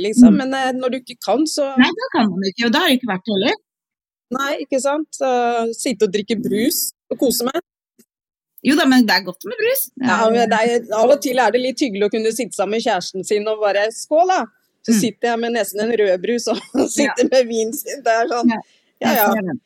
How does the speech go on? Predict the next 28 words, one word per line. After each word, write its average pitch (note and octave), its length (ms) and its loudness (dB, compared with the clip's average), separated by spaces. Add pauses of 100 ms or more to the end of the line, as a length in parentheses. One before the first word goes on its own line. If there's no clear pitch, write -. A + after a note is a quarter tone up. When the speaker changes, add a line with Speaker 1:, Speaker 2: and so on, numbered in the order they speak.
(280)
Speaker 1:
Men A#3+ 180 -2
det A#3 480 -8
er A3 160 2
jo C4+ 80 2
noe A3+ 180 0
du G3+ 80 -2
bare F#3+ 260 0
må F#3 200 -4
godta - 380 -2
da. - 160 -2
Det G#3 180 0
er D3 140 -4
jo - 80 -4
det. - 80 -12
Speaker 2:
Ja, - 20 -16
Speaker 1:
Absolutt. C4+ 300 0
Speaker 2:
som C4+ 160 4
alt A#3+ 240 0
annet G#3+ 400 -2
med, G3+ 400 0
med G3 200 -4
sykdommen D#3 480 -4
på D#3 120 -8
en D#3 40 -2
måte, E3+ 300 -4
så G#3+ 160 -6
er F3 160 -4
det, E3 120 -4